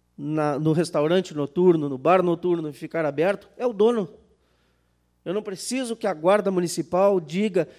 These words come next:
que está errado isso, está errado aquilo. Não, eu, como dono, tenho que ser o maior guardião do meu estabelecimento.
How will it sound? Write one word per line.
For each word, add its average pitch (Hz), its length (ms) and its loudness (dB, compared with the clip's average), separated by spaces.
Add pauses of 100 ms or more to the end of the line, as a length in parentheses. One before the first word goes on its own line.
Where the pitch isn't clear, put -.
(120)
que - 80 -12
está 160 240 0
errado 165 360 2
isso, 202 260 0
está 160 220 -4
errado 160 260 -2
aquilo. 160 380 -2
Não, 214 400 -2 (360)
eu, 247 320 4
como 185 300 4
dono, 202 400 4
tenho 214 160 -6
que 175 80 -10
ser - 140 0
o 226 60 2
maior 196 420 2
guardião 190 460 -2
do 175 100 -10
meu 156 100 -6
estabelecimento. 131 800 -8